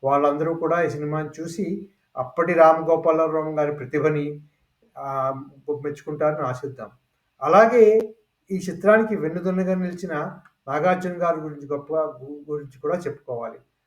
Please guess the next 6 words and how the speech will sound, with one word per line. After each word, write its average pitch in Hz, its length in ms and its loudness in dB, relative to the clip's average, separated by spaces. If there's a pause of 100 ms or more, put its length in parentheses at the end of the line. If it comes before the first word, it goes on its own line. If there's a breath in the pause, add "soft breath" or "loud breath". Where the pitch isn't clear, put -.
(220)
నాగార్జున 190 440 2
గారు 185 320 -2
లేకపోతే 160 520 -4
ఈ 165 80 -10
సినిమా 143 340 -8
లేదు. 127 300 -12